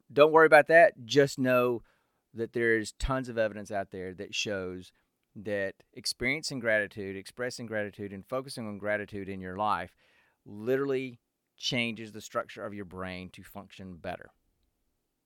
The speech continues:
So, we've talked about what gratitude is and how it works in the brain.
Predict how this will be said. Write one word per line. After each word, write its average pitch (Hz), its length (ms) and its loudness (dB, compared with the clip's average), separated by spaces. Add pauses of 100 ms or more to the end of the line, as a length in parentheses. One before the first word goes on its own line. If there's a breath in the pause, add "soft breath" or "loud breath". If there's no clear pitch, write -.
(2250)
So, 123 300 6 (600)
we've - 120 -20
talked 113 200 -2
about 120 180 -4
what 117 120 -8
gratitude 120 420 0
is 120 340 -2 (460)
and 82 80 -20
how 92 180 -2
it 95 80 -6
works 107 200 -8
in 123 60 -10
the 135 60 -10
brain. 90 340 -8